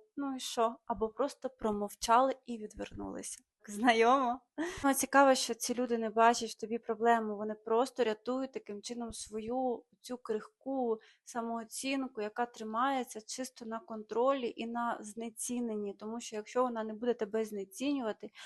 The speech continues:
їй прийдеться визнати, що ти краща, і якщо вона визнає, що ти краще, ця людина, да, якщо це визнає,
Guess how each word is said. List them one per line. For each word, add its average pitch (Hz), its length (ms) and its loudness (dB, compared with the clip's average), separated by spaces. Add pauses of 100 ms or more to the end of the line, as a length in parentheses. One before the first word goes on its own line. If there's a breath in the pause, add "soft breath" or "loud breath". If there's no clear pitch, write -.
(260 loud breath)
їй 254 180 0
прийдеться 220 580 -2
визнати, 214 480 -4
що 220 160 -8
ти 208 140 -12
краща, 233 640 2 (340 loud breath)
і 226 80 2
якщо 226 320 4
вона 240 200 4
визнає, 226 480 0
що 240 160 -6
ти - 160 -2
краще, 247 720 6
ця 220 220 0
людина, 220 560 -2
да, 220 160 6
якщо 254 260 -4
це - 160 -6
визнає, 214 480 -4